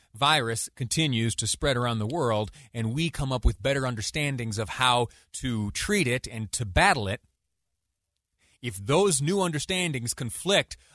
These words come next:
uh, with what came in the past, uh, there is no shame in admitting that. In fact, uh, there is only wisdom, uh, in admitting that. What am I talking about? Wh-, wh-, what am I setting the stage here for? Well, you see, the World Health Organization,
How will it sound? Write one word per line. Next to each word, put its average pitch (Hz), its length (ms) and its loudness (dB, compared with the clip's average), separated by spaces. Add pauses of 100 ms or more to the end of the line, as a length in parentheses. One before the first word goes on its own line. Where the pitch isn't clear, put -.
uh, 131 160 0
with 143 200 -2
what 151 180 0
came 160 260 -2
in 143 120 -2
the 117 80 -4
past, 127 560 -2 (200)
uh, 123 140 -2
there 120 220 0
is 107 120 0
no 151 300 4
shame 131 460 -2 (200)
in 127 120 -2
admitting 110 400 0
that. 80 240 -8
In 120 100 -10
fact, 139 400 0 (220)
uh, 117 240 -2
there 127 180 -2
is 120 120 0
only 131 340 0
wisdom, 113 640 0 (220)
uh, 110 160 -4
in 120 300 -2
admitting 107 380 -2
that. 92 160 -4
What 175 100 0
am 208 60 2
I 208 80 2
talking 123 320 -4
about? 85 200 -8
Wh-, 180 300 0
wh-, 185 200 0
what 185 100 2
am 180 80 2
I 175 80 4
setting 147 260 0
the 135 80 -2
stage 120 360 -4
here 104 140 -6
for? 104 260 -6
Well, 143 260 2 (480)
you 165 80 0
see, 214 100 4
the 180 80 6
World 170 220 2
Health 156 240 2
Organization, 101 720 -2